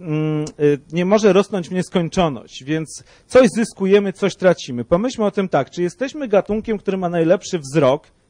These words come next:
Nie. Czy jesteśmy gatunkiem, który ma najlepszy słuch? Nie. Czy jesteśmy gatunkiem, który ma najlepszy węch? Nie.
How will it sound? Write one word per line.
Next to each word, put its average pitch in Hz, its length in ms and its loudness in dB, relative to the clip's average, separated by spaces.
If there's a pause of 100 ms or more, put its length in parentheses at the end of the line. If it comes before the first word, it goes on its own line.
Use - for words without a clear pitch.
(120)
Nie. 196 280 0 (480)
Czy - 80 0
jesteśmy 240 380 2
gatunkiem, 202 540 0
który 185 160 0
ma 175 100 0
najlepszy 165 480 2
słuch? 143 440 -6
Nie. 185 360 0 (280)
Czy 175 100 2
jesteśmy 202 400 0
gatunkiem, 196 580 0
który 175 240 -2
ma 170 100 -2
najlepszy 165 500 2
węch? 143 400 -2
Nie. 196 400 0